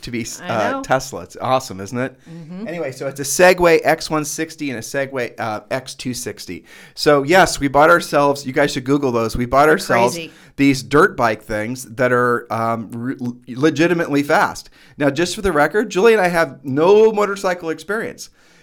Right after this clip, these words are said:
Speaker 1: Um, and we don't need to register these, so we can just drive them around where we live here in, uh, the Ritz-Carlton in Puerto Rico.
Speaker 2: But they're basically a hybrid bicycle motorcycle.
Speaker 1: That can go really freaking fast.
Speaker 2: Yeah,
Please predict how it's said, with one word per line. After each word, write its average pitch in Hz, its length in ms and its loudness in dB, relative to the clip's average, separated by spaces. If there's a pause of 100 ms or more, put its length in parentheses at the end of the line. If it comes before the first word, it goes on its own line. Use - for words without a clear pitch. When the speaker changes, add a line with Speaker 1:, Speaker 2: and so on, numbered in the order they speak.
(100)
Speaker 1:
Um, 135 320 0
and 139 180 0
we 165 80 0
don't 175 160 -2
need 156 160 -2
to 135 40 -6
register 143 440 0
these, 113 200 -8
so 127 100 -6
we 120 80 -4
can 117 120 -12
just 117 160 -10
drive 120 240 0
them 117 160 -8
around 117 280 -6
where 113 120 -6
we 107 80 -8
live 120 200 -2
here 117 140 -6
in, 113 200 -10
uh, 110 100 -12
the 101 120 -12
Ritz-Carlton 117 480 -6
in 101 40 -12
Puerto 107 200 -6
Rico. 143 260 -8
Speaker 2:
But - 80 -4
they're 330 100 -4
basically 277 480 -8
a 202 80 -4
hybrid 196 480 -8
bicycle 190 520 -8
motorcycle. 170 760 -14
Speaker 1:
That 170 260 -2
can 175 140 -8
go 196 160 2
really 196 300 -2
freaking 190 340 -6
fast. 185 380 -2
Speaker 2:
Yeah, 190 160 -8